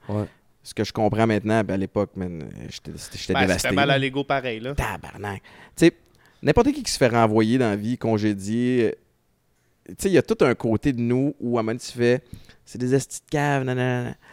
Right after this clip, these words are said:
Speaker 2: Mais ça, ça fuck ta confiance en soi.
Speaker 1: Cent pour cent.
Speaker 2: Pareil, tu sais, mais moi, rapidement, là, le téléphone a sonné. Puis après ça, j'ai abouti à, à Toronto avec Chris Jones.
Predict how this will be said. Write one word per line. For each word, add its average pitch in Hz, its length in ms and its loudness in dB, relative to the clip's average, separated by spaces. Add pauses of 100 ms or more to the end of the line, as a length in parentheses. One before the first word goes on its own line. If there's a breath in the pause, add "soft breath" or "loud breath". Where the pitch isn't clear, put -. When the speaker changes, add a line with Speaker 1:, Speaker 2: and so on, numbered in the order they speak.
(920 soft breath)
Speaker 2:
Mais 101 180 6 (300)
ça, 104 240 2
ça - 300 0
fuck - 260 0
ta - 100 2
confiance 131 460 0
en 107 120 0
soi. 127 420 0
Speaker 1:
Cent 110 200 -4
pour 107 180 -4
cent. 120 80 4
Speaker 2:
Pareil, 117 260 6
tu - 60 -6
sais, - 80 -8
mais 117 180 4
moi, 131 140 0
rapidement, 151 520 4
là, 160 80 6
le 117 60 0
téléphone 127 340 2
a 131 40 4
sonné. 127 520 0 (600 soft breath)
Puis 113 80 2
après 107 160 2
ça, 147 120 0
j'ai 117 220 6
abouti 107 500 4
à, 107 280 8
à 107 140 2
Toronto 107 280 4
avec 143 100 0
Chris 113 200 8
Jones. 123 280 4